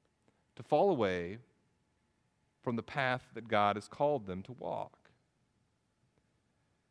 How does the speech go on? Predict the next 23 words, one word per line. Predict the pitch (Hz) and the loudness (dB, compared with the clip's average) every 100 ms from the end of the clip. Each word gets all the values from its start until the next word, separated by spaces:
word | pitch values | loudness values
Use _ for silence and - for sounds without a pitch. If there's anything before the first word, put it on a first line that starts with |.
| _ _ _ _ - | _ _ _ _ -10
Do | 190 | -4
you | |
get | 196 | -4
a | |
sense | - 180 151 | -2 -4 -2
of | - | -2
how | 151 143 | 2 2
important | 117 135 131 120 | 2 -2 0 0
obedience | 95 107 117 - | -2 -4 -6 -8
to | - | -6
God | 90 95 104 | 0 0 0
is? | 107 123 - - - _ _ _ _ _ _ _ _ _ _ _ _ _ _ - | -4 -8 -10 -16 -20 _ _ _ _ _ _ _ _ _ _ _ _ _ _ -6
And | 139 | 2
how | 156 | 2
seriously | - - 156 160 - 139 | 2 -4 0 0 0 -4
God | 110 117 123 131 139 127 - | 2 4 6 4 0 -8 -12
takes | - 117 131 - - - _ _ _ _ - | -4 -4 -4 -14 -20 -20 _ _ _ _ 2
our | 120 143 | 4 4
responsibility | 135 120 - 120 127 - 113 104 107 110 123 131 _ _ _ _ _ - | 2 -4 -2 2 2 -2 -4 -2 0 -2 -6 -12 _ _ _ _ _ -12
to | - | 0
others | 120 123 127 123 - 131 | 2 2 0 -4 -10 -4
who | 117 | 0
are | 104 | 0